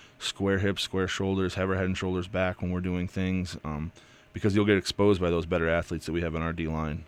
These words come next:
if you don't have that technique. And that helps us go into, you know, into other games because hopefully the game's easier than practice was.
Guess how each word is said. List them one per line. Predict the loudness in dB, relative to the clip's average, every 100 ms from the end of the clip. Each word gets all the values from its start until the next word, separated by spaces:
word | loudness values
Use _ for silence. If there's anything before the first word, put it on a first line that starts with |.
| -10
if | -10
you | -8
don't | -4 -4
have | -4 -4
that | -6 -6
technique. | -10 -10 -10 -10 -18 -20 -20 -20 -8
And | 0
that | 2
helps | 4 4 4
us | 2
go | 4 4 4
into, | 2 2 2 2 0
you | -2
know, | -2 -2 -6 -14 -20 -20 -14
into | -6 0 4
other | 4 4
games | 4 4 4
because | 0 0 2 2 -2 -8 -14 _ -20 _ -20 -10
hopefully | -2 -2 2 2 2 -2
the | -2
game's | 4 4 6
easier | 4 2 0
than | 0
practice | 0 0 -2 -10
was. | -8 -8 -10